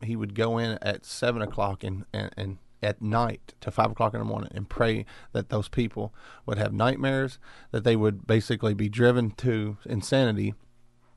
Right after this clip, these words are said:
to either kill herself or, or send somebody in their path to, to where they, they would be in, in that place at the right time. Where they, I mean, he,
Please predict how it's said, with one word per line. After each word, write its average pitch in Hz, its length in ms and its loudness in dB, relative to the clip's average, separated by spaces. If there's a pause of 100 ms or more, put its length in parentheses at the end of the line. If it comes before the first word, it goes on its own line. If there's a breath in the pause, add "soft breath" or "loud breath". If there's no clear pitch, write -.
(100)
to 113 240 -4 (120)
either 110 200 2
kill 135 220 2
herself 127 500 0
or, 107 420 -2 (400)
or 113 100 -2
send 120 240 -4
somebody 107 360 -2
in 107 80 -4
their 104 100 -6
path 101 400 -8
to, 107 220 -8 (320)
to - 80 -12
where 113 80 -4
they, 107 160 -4
they 110 140 -4
would 113 140 -4
be 110 140 -4
in, 107 320 -4
in 110 200 0
that 107 180 -2
place 110 440 -4 (380 loud breath)
at 113 100 -2
the 110 80 0
right 107 260 0
time. 107 300 0
Where 104 140 -2
they, 110 160 -6 (280 loud breath)
I - 80 2
mean, 127 80 4
he, 127 240 4